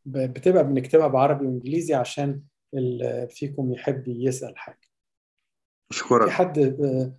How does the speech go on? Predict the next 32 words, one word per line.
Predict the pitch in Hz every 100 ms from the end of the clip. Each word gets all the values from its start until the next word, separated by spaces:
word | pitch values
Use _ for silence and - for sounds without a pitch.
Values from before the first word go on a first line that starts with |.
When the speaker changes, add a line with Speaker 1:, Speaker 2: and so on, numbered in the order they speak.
| _
Speaker 1:
سائل؟ | - 156 160 147
شكرا. | 143 143 - 120 110 _ _ _ -
آه، | 131
بنتي | 131 156 185 185
بتشوف | 139 131 - 160 -
ناس | 147 151 -
في |
الشارع | 127 - 151 151 143
وبتقول | 123 127 151 147
لي: | 139
"ماما، | 135 147 143
ده | 127 123
ولد | 131 143 139 131 123
و-، | 117 117 117 _ _ _ _ _
ولا | 131 120
بنت؟" | 113 127 139 139 135
وبنتي | 120 135 135
سبع | - 131 123
سنين. | - 135 139 143 - - _ -
بصوا، | 190 220 208 - - _ -
آه، | 156 151 - _ - - -
أنا، | 208 214 196 180
أنا | 214
بعتبر | 202 151 131 - 165 131 - _
أي، | 190 214 196 156 135 120 120 _ _ _ -
أي | 202 220 175
فرصة | 139 - 180 185 - 113 - _ _ -
للأسئلة | 139 131 127 - - 180 165
زي | 135 131
كده | 170 170
دي | 139
فرصة. | 143 - 127 - -